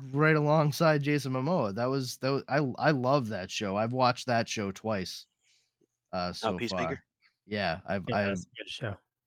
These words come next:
Speaker 1: I watched it when it was first on, and then, uh, Dara and I rewatched it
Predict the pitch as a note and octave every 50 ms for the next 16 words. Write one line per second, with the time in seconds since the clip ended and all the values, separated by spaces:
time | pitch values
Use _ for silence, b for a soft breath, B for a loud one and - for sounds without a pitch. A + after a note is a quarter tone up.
0 | _ - A#2 C3 C3+ C#3+ D3 D3 C#3+ - - D3+ C3+ D3 D3+ D3 C#3+ C3+ C3+ B2+
1 | - - D3 C#3+ D3 C#3+ - - C#3 B2 B2 A#2+ B2 B2 B2 B2 - - _ -
2 | C3 C3+ B2+ B2+ B2+ B2+ B2+ A#2+ A#2+ A#2 A2+ G2+ G#2 A2 A2 A2 A2 - F#2+ A#2+
3 | A#2 B2+ A#2+ B2 A#2 A#2+ B2 A#2 A2+ A2 G#2+ A2 A#2 A#2 A#2 A2+ A2+ A2+ A2 -
4 | - - A#2 A#2 A2 G2+